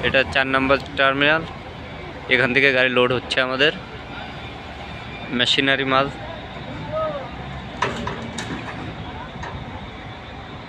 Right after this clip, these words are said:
পরিবেশটা দেখে আমার অনেক ভালো লাগলো। কন্টেইনার সার্ভিস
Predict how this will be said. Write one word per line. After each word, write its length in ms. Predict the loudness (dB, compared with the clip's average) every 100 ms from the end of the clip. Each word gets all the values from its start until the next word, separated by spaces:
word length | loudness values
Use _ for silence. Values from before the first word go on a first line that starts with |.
| -12 -12 -12 -12 0
পরিবেশটা 380 | 4 6 6 6 4
দেখে 160 | 4 4
আমার 120 | 4 4
অনেক 140 | 2 2
ভালো 140 | 4 6
লাগলো। 220 | 6 2 -2 -4 -12 -12 -12 -12 2
কন্টেইনার 480 | 4 6 6 6 4
সার্ভিস 260 | 2 2 2